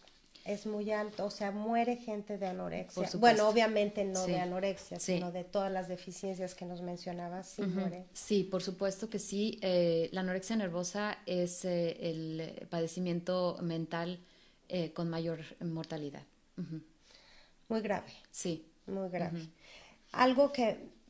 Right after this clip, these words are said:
Speaker 1: platicábamos al principio, Tere, me platicabas que mucho tiene que ver toda esta cuestión de los hábitos alimenticios con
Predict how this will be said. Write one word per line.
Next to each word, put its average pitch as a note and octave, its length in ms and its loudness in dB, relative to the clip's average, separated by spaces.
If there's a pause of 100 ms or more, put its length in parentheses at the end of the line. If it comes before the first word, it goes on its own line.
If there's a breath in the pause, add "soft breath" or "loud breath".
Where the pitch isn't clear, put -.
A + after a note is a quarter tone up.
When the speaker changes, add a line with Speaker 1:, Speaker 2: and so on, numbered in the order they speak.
(100)
Speaker 1:
platicábamos A3 680 2
al F#3+ 100 0
principio, G3 640 -4
Tere, E3 260 -2
me F3 180 0
platicabas G3+ 680 0
que G3+ 140 -4
mucho G3+ 420 -2
tiene G3 280 2
que G3 160 -2
ver F#3 200 -2
toda G3 260 0
esta F#3+ 240 -4
cuestión F#3 380 -4
de F#3+ 100 -4
los F#3 180 -6
hábitos F#3 400 -6
alimenticios F3+ 720 -4
con F3+ 340 -4